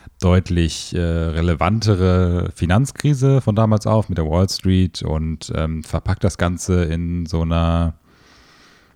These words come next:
ah, wie würde ich denn das nennen? In so einer Female Empowering Friendship Erzählung und ja, macht das sehr clever. Also ich finde die Erzählart des Films sehr interessant, wie es sozusagen von so einer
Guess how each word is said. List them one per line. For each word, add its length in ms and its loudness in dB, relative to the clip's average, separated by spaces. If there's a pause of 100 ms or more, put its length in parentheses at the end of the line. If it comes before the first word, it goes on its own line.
(300)
ah, 360 -14
wie 120 -10
würde 120 -2
ich 80 -6
denn 100 -4
das 220 -4
nennen? 360 0 (320)
In 80 -4
so 80 0
einer 160 2
Female 520 2
Empowering 1200 0 (840)
Friendship 680 -2 (540)
Erzählung 640 0 (320)
und 440 0
ja, 140 2
macht 160 0
das 80 0
sehr 80 2
clever. 260 0
Also 160 -2
ich 60 -12
finde 220 0
die 120 0
Erzählart 1200 -2
des 120 -2
Films 300 0
sehr 120 2
interessant, 640 -2
wie 220 0
es 180 -2
sozusagen 680 -4
von 200 -6
so 60 -4
einer 240 -2